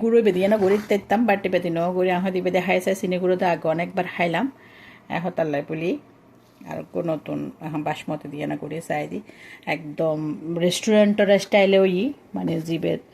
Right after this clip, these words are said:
রেস্টুরেন্টত গড়ে অথবা ক্লাব টেলাবের মধ্যে গড়ে এই স্টাইল ওই এত সুন্দর। কালার। শুকনা না লই মধ্যে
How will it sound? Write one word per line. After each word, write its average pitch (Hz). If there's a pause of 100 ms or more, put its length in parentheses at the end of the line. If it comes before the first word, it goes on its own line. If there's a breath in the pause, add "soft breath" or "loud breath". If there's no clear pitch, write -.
(380 loud breath)
রেস্টুরেন্টত 180 (140)
গড়ে 165 (100)
অথবা 170
ক্লাব 165 (120)
টেলাবের 160
মধ্যে 156 (120)
গড়ে 165 (680)
এই 165 (220)
স্টাইল 175
ওই 156 (120)
এত 156 (1800 soft breath)
সুন্দর। 165 (1500)
কালার। 156 (1500 loud breath)
শুকনা 220
না 220
লই 185
মধ্যে 208